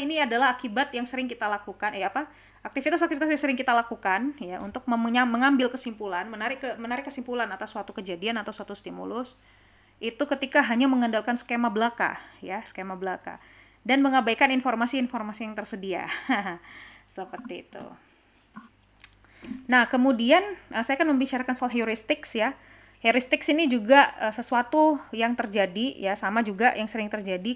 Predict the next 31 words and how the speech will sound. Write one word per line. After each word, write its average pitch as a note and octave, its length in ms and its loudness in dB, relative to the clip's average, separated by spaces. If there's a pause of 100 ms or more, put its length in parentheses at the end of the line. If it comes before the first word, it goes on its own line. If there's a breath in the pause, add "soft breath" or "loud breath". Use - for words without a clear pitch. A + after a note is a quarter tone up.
(140)
ketika C4+ 400 0
kita, C4 320 4 (640 loud breath)
eh, G3+ 320 -4
cenderung B3+ 400 2
menggunakan A3 560 0
top A3+ 240 -2
down G#3 240 2
approach, G#3 560 -2
ya, F#3 240 -4
ketika G#3+ 400 2
men-, G#3+ 240 -2
mengambil G#3+ 400 -2
kesimpulan A3 640 2
atas, - 480 -4 (480 soft breath)
eh, G3+ 80 -4
stimulus A#3 880 0
tertentu. A#3 560 2 (320 loud breath)
Nah, F3+ 240 -14 (480 loud breath)
dan A3 240 6
s-, - 320 -4
memang D4 320 6
pada C#4 160 8
dasarnya C4+ 320 4
manusia D4 320 2
itu D4 160 -2
cognitive B3+ 400 -2
miser, A#3+ 480 2
ya, F#3 160 -4
pemalas A3+ 720 2
<laughs> - 80 -18
katanya. G3 320 -10